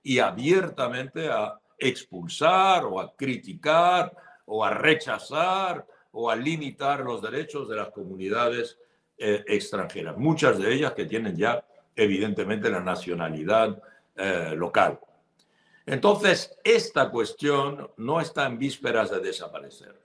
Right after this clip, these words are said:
Eh, es un tema que va a seguir trabajando, eh, eh, digamos, socialmente las sociedades europeas en los próximos decenios.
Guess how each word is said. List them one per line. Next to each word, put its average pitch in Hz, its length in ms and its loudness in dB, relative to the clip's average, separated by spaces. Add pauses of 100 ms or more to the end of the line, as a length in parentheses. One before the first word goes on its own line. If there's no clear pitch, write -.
(640)
Eh, 101 380 0
es 104 100 -4
un 117 200 -2
tema 156 500 6 (480)
que 110 160 2
va 143 200 6
a 135 60 2
seguir 120 480 -6
trabajando, 113 1120 -2 (440)
eh, 101 540 -4 (320)
eh, 85 560 -4
digamos, 107 500 2
socialmente 143 920 2
las 110 240 -2
sociedades 113 720 -4
europeas 104 600 -2 (320)
en 135 200 0
los 120 180 -2
próximos 127 840 0
decenios. - 800 -10